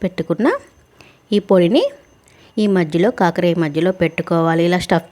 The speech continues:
చేసుకొని మొత్తం అన్ని కాకరకాయలే స్టఫ్ చేసుకొని పక్కన పెట్టేసుకోవాలి. ఇప్పుడు ఈ విధంగా స్టఫ్ చేసుకుంటే ఇలా అయిపోయి ఉంటాయి. కాకరకాయలన్నీ ఇలా రెడీ అయి ఉంటాయి. ఇప్పుడు స్టవ్ on చేసుకొని ప్యాన్ పెట్టుకొని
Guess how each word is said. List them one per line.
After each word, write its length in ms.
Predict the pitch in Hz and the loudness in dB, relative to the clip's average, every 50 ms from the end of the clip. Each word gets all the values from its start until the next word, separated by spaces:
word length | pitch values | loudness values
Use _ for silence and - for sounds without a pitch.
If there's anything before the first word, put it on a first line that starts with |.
| - | 0
చేసుకొని 500 | 180 165 - - - - 175 180 254 381 523 - - _ _ _ _ _ _ - | 0 0 0 -4 -6 -4 0 0 0 0 0 -4 -10 _ _ _ _ _ _ -4
మొత్తం 340 | 196 185 180 - - 254 302 294 190 | -4 -4 -4 -4 -2 0 2 2 2
అన్ని 180 | 190 180 190 214 208 - | 0 0 -2 -2 -2 -2
కాకరకాయలే 480 | 185 170 - 175 165 180 175 180 208 208 - | -2 -2 -2 -4 -4 -2 -2 -2 -2 -4 -2
స్టఫ్ 240 | - 160 156 - - - | -4 -4 -6 -6 -6 -4
చేసుకొని 400 | 185 170 - - - 196 226 294 320 - | -4 -4 -4 -4 -4 -2 -2 -2 -2 -2
పక్కన 260 | 233 185 - 190 196 180 - | -4 -4 -2 -6 -6 -4 -6
పెట్టేసుకోవాలి. 880 | - 175 170 170 165 - - _ - 165 160 165 165 160 156 151 147 - - _ _ _ _ _ _ _ _ _ _ _ _ | -4 -2 -2 -2 -2 -4 -12 _ -6 -4 -2 -2 -2 -2 -2 -4 -6 -8 -12 _ _ _ _ _ _ _ _ _ _ _ _
ఇప్పుడు 220 | - 175 175 254 330 339 247 | -10 -10 -4 0 2 2 2
ఈ 40 | 202 185 180 | 4 2 0
విధంగా 360 | 170 165 180 175 160 208 294 359 - | 2 2 0 0 2 2 0 0 0
స్టఫ్ 260 | - 208 190 185 - - 175 | 0 -2 -2 -2 -2 -2 -2
చేసుకుంటే 420 | 170 170 - - - 170 202 311 302 233 | -2 -2 -4 -6 -6 -4 0 2 2 4
ఇలా 100 | 190 170 165 | 4 2 2
అయిపోయి 320 | 170 165 - 170 160 160 160 | 0 0 0 -2 -2 -2 -2
ఉంటాయి. 220 | 165 156 180 170 170 - | -2 -2 -4 -4 -2 -2
కాకరకాయలన్నీ 580 | 160 151 - 156 156 160 160 160 160 180 233 262 | -4 -4 -4 -4 -4 -2 -2 -2 -2 0 0 0
ఇలా 120 | 220 196 170 165 | 0 0 -2 -2
రెడీ 180 | 165 156 160 160 170 165 | -2 -2 0 0 0 0
అయి 120 | 165 170 165 | -2 -2 -6
ఉంటాయి. 340 | 165 151 - 165 196 277 427 494 - _ _ _ _ _ _ _ _ _ | -4 -4 -2 0 0 0 0 -2 -6 _ _ _ _ _ _ _ _ _
ఇప్పుడు 280 | 254 247 254 - 277 339 330 | -4 -4 -4 -2 -2 -2 -2
స్టవ్ 260 | - - 196 180 175 190 208 | -2 -2 -2 -2 0 -2 -2
on 80 | 220 208 - | -4 -4 -4
చేసుకొని 360 | 202 190 185 - - 233 247 233 - | -4 -4 -4 -2 -2 -2 -2 -2 -2
ప్యాన్ 220 | 175 165 165 170 170 180 | -2 -2 -2 -2 -4 -4
పెట్టుకొని 420 | 170 175 - - - 196 208 202 | -6 -6 -8 -8 -6 -6 -4 -2